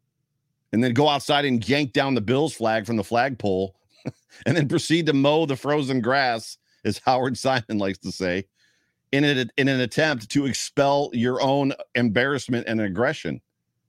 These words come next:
But no, not this game.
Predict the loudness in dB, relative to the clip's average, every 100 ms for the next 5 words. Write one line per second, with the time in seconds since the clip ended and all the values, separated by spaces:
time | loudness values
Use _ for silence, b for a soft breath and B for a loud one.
0 | _ _ _ _ _ _ _ _ _ _
1 | _ _ _ _ _ _ _ -2 0 4
2 | 2 0 -8 _ _ _ _ _ _ _
3 | _ _ _ _ _ -2 0 0 0 2
4 | 0 0